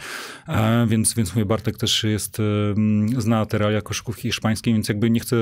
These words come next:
tutaj uchodzić za alfę i omegę, jeżeli chodzi o, o, no, o, o tą koszykówkę, ale, ale wydaje mi się, że przez ten, no, w zasadzie dwa i, dwa i pół roku ciągiem już jesteśmy i, i jakieś tam spostrzeżenia mogę mieć. Ja jeszcze powiem, że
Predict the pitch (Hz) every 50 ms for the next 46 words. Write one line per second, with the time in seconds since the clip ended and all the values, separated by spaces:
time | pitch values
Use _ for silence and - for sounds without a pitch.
0 | 110 110 107 - 117 110 107 - - 107 107 107 104 113 110 107 - - 117 107
1 | 107 107 107 110 104 110 104 98 104 107 104 - 107 95 95 110 110 107 107 107
2 | 107 110 107 107 107 110 110 113 110 117 113 117 117 120 120 - 113 - 117 113
3 | - - - 101 - - - 113 - - 143 139 139 143 139 143 135 - - -
4 | - - - - - - 117 123 123 120 131 127 131 131 131 117 - 127 113 113
5 | - 117 110 - - 123 120 120 117 117 117 117 107 113 113 104 104 107 117 117
6 | 101 - - 113 101 107 107 98 107 113 113 113 107 - - 110 117 117 117 117
7 | 110 113 117 120 117 - 123 - - 123 113 104 107 101 104 104 - 107 - -
8 | 113 - - 123 120 120 117 117 117 113 120 113 110 101 113 - - 92 - -
9 | 113 104 - - - 104 - - 117 107 113 113 113 117 113 117 110 123 117 117
10 | 104 92 - - 110 - - 104 - 120 117 117 113 113 117 117